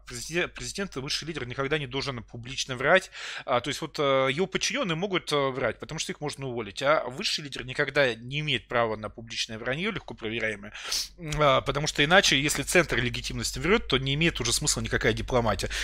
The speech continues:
Ну, хер бы с ними. Но так и еще и внутри, то есть совет, помните, знаменитое, мое любимое, когда его, значит, после очередной этой пресс-конференции было как раз дело, значит, э, Сердюкова и Васильева, и его там журналист спросил: «А вот скажите, вот точно их там посадят,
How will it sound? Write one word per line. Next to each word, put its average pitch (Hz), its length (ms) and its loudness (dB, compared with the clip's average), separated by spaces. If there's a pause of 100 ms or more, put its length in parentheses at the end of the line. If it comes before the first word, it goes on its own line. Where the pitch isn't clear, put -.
(160)
Ну, 160 60 4
хер 165 180 10
бы 143 80 4
с - 120 6
ними. 113 200 -4
Но 160 180 8
так - 220 6
и 165 100 6
еще 170 220 6
и - 20 8
внутри, 151 400 4
то - 80 0
есть - 100 0
совет, 156 360 6 (340)
помните, 185 300 4
знаменитое, 151 500 4
мое 139 160 8
любимое, 151 400 4
когда 131 240 2
его, 131 160 4
значит, 117 240 -4
после 123 180 -4
очередной 127 340 -4
этой - 120 -16
пресс-конференции 143 800 0 (320)
было 147 160 8
как 143 180 4
раз 143 220 6
дело, 151 260 4
значит, 120 400 -2
э, 123 140 4
Сердюкова 139 540 2
и - 20 4
Васильева, 151 560 4
и 120 120 6
его 131 180 2
там 117 160 -6
журналист 139 300 -2
спросил: - 240 -2
«А - 20 0
вот 110 80 -2
скажите, 160 280 2
вот 117 120 -4
точно - 280 2
их - 80 -8
там - 120 -12
посадят, 113 500 0